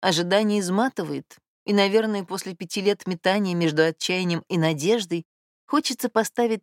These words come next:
точку хотя бы с помощью суда, перестать ждать хотя бы официально,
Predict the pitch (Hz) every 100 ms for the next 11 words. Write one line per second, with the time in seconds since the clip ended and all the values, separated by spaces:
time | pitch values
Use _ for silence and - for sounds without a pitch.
0 | - 277 - - 214 202 240 226 311 233
1 | - 247 220 - 196 226 180 117 127 _
2 | _ _ _ 254 269 - 359 233 208 285
3 | - 208 233 208 220 254 - 285 254 160
4 | 117